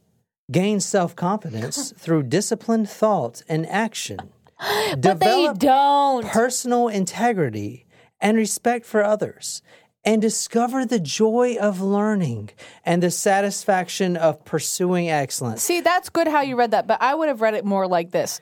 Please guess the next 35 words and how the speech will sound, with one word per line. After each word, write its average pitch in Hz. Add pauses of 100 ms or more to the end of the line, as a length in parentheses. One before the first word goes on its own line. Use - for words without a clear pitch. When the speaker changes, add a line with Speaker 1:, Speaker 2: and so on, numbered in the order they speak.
(200)
Speaker 3:
<clears throat> - (640)
The 311
goals 587
of 427
a 415
Buckley 415 (200)
education 220 (200)
are 240
that 320
every 571
boy 262
Speaker 1:
<laughs> 370
Speaker 3:
learn 269
fundamental 466
skills, 214 (200)
gain 180
self-confidence 349
through 285
disciplined 480
thought 494
and 480
action, 262 (400)
develop 403
personal 640 (220)
integrity 349
and 311
respect 285
for -
others, 277 (260)
and 453
discover 480 (120)
the 302
joy 240
of 605
learning 294